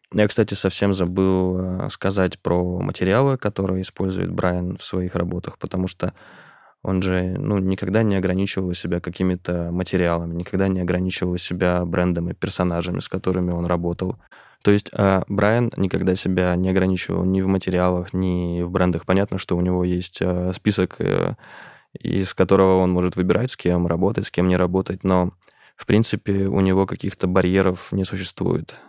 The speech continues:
А, он творит из, э, оптоволокна, алюминия, дерева, бронзы, пластика, с помощью красок, с помощью тканей. А ещё хотел я, м, сказать, э, что вообще послужило вдохновением для Брайана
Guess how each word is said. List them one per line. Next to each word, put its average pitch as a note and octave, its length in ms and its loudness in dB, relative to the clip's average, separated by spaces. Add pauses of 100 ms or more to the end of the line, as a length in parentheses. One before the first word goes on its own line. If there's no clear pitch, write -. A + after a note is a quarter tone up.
(280)
А, F#2+ 240 -2
он G2 160 4
творит F#2 400 0
из, F#2 280 -2
э, F#2 440 -2
оптоволокна, A2+ 1000 0
алюминия, G2 720 2
дерева, F#2+ 460 2
бронзы, F#2 640 2 (400)
пластика, G2 760 2
с - 60 -8
помощью - 460 -6
красок, G2 440 0
с - 60 -10
помощью F#2 400 -4
тканей. G2 560 0 (880)
А F#2+ 560 0
ещё A2 480 2
хотел - 360 -2
я, F2 520 -2
м, E2+ 540 -8
сказать, F2+ 580 -4
э, F2 400 -4 (340)
что - 260 0
вообще F2+ 540 0
послужило F#2 440 0
вдохновением F2 720 0
для E2 580 -4
Брайана F#2 640 0